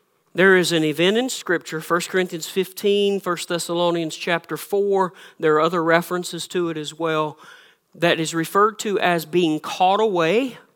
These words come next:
to be caught up. Uh, we use the term the rapture, which means Jesus' followers being taken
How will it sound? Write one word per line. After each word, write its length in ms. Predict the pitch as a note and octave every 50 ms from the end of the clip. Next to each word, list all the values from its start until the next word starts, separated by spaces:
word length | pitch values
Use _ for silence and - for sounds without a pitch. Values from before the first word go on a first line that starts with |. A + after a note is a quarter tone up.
| _ _
to 100 | - E3+
be 120 | D#3 D#3 D3+
caught 340 | - - - F#3 F#3 G3+ F#3+
up. 340 | F3+ F#3 A#3+ C4 - - - - - - - - - -
Uh, 160 | - D3+ A#2+ -
we 200 | - F3+ G#3 A3+
use 260 | A#3 B3+ C4 A3+ -
the 80 | F#3
term 480 | F3 - - G3+ F#3+ F#3+ F#3+ F#3+ F#3+ F#3 - -
the 220 | - D3+ D#3 D3
rapture, 680 | C#3+ C#3 C#3+ D3 E3+ E3+ - - - - C#4 G4+ D4+ C4+ A#3+ - _ _ _ _ _ _ _ _ _ _ _ _ _ _
which 240 | - F3+ F3+ - G3
means 440 | G#3 G3+ G#3+ A3 G#3+ G#3 G3 - - _ - _ _ - -
Jesus' 520 | C#3+ - D#3 F#3+ G#3 A3+ A3 C4 C4 A#3 -
followers 500 | - F3+ F3 E3 D#3+ D#3+ D#3+ E3 E3 D#3+
being 300 | E3 E3 F3 E3 E3 D#3+
taken 400 | - F3+ E3+ E3 - D3 C#3+